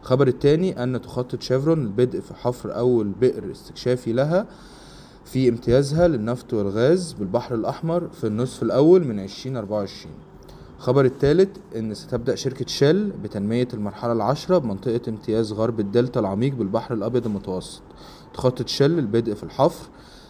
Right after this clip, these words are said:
تلات آبار للغاز الطبيعي السنة دي، ومن المتوقع أن يضيف الامتياز حوالي ميتين مليون قدم مكعب يوميًا من الغاز الطبيعي بحلول عشرين أربعة وعشرين.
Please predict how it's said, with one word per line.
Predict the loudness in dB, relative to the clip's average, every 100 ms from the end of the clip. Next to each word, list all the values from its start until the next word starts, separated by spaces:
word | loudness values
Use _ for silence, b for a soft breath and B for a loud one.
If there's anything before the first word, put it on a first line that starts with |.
| B
تلات | 2 2 2
آبار | -2 2 4 4
للغاز | 0 -4 -2 -2
الطبيعي | -2 -2 2 4 4 0 -4 -20 -20 -20 -14
السنة | -8 -2 2 2
دي، | 2 -2 -2
ومن | -2 0
المتوقع | 0 0 2 2 2 0 2
أن | 0
يضيف | -2 -2 -4
الامتياز | -6 -2 2 2 2
حوالي | -2 0 2 0
ميتين | -2 -2
مليون | 0 0 0 0
قدم | -2 0 0
مكعب | 2 2 4 4
يوميًا | 2 0 0 0 0
من | 0 -2 -2
الغاز | -2 -2
الطبيعي | -4 -4 0 2 2 2
بحلول | -2 -4 0 0
عشرين | 0 -4 -4
أربعة | -2 -2
وعشرين. | -4 -6 -14 -18